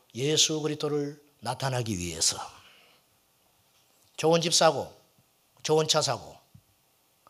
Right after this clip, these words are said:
자식들을 훌륭하게 교육시키기 위해서 돈 버는 것이 아니고 그건 하나님이 다 해주실 일이고, 아멘입니까?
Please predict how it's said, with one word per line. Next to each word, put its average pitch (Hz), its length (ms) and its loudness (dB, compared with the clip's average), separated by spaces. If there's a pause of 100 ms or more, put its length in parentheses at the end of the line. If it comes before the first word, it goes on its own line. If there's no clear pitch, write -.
(100)
자식들을 143 580 -2
훌륭하게 175 640 0
교육시키기 151 640 -2
위해서 127 240 -4
돈 151 180 -2
버는 160 200 2
것이 160 220 8
아니고 151 480 2 (800)
그건 214 240 8
하나님이 233 400 10
다 220 120 12
해주실 226 480 10
일이고, 196 540 2 (760)
아멘입니까? 143 840 0